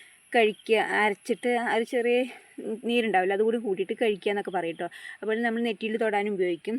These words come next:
തിരുവാതിര സമയത്ത്. അപ്പോൾ ഇതിന് പറയണ പേര് കസ്തൂരി കിഴങ്ങ് കേട്ടോ. അപ്പോൾ നിങ്ങളുടെ അവിടെയൊക്കെ എന്താ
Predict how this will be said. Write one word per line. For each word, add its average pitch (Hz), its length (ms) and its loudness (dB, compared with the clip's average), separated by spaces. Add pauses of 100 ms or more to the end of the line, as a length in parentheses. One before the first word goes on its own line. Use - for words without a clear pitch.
തിരുവാതിര 190 460 -2
സമയത്ത്. 175 400 -6 (540)
അപ്പോൾ 254 180 -2
ഇതിന് 262 220 0 (180)
പറയണ 214 240 4
പേര് 214 300 0
കസ്തൂരി 247 460 -2
കിഴങ്ങ് 175 280 -2
കേട്ടോ. 160 200 -10 (1160)
അപ്പോൾ - 180 -4
നിങ്ങളുടെ 247 280 2
അവിടെയൊക്കെ 254 240 0
എന്താ 233 140 2